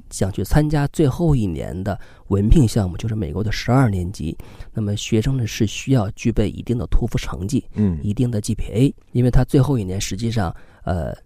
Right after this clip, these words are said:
Speaker 1: 学习基础知识的时间基本上没有，那么实际上就是到美国去参加美国公立高中的会考，
Speaker 2: 嗯。
Speaker 1: 通过会考拿到美国高中生的一个毕业生的是一个身份，所以基本上它是两个不同的要求。
Speaker 2: 嗯，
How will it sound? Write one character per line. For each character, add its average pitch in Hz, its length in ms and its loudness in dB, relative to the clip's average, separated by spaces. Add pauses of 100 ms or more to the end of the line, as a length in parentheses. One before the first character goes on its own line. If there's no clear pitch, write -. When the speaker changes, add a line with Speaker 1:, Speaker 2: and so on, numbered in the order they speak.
(160)
Speaker 1:
学 - 240 0
习 117 160 0
基 147 140 -4
础 101 160 0
知 139 160 -4
识 120 120 -2
的 101 100 -2
时 - 120 -6
间 110 220 0
基 - 120 -2
本 107 140 4
上 98 140 -4
没 95 200 2
有， 107 140 4 (260)
那 107 100 2
么 104 180 4
实 - 200 -6
际 - 120 -4
上 113 160 2
就 120 100 0
是 117 120 -4
到 98 160 0
美 95 260 -4
国 85 300 -4 (240)
去 123 100 0
参 113 200 -2
加 107 200 -2
美 98 240 -4
国 92 180 -4
公 143 300 -2
立 113 140 0
高 113 160 -2
中 117 140 -2
的 113 100 0
会 143 180 4
考， - 340 -4
Speaker 2:
嗯。 - 60 -16 (300)
Speaker 1:
通 156 200 4
过 127 100 6
会 160 160 8
考 - 180 -2
拿 101 220 -6
到 110 160 0
美 104 260 -4
国 95 200 -4
高 120 160 2
中 123 180 2
生 127 140 0
的 104 100 0
一 104 80 0
个 107 120 -2
毕 123 140 4
业 104 120 2
生 110 160 0
的 104 100 -2
是 - 140 -6
一 - 20 -6
个 98 160 -2
身 185 240 6
份， - 120 -4 (140)
所 - 160 -6
以 110 60 -2
基 139 140 -4
本 120 100 4
上 107 60 0
它 131 100 0
是 127 140 0
两 104 260 -2
个 95 200 -2 (260)
不 - 80 2
同 113 100 0
的 113 80 -4
要 135 160 0
求。 - 180 -4 (140)
Speaker 2:
嗯， 104 180 4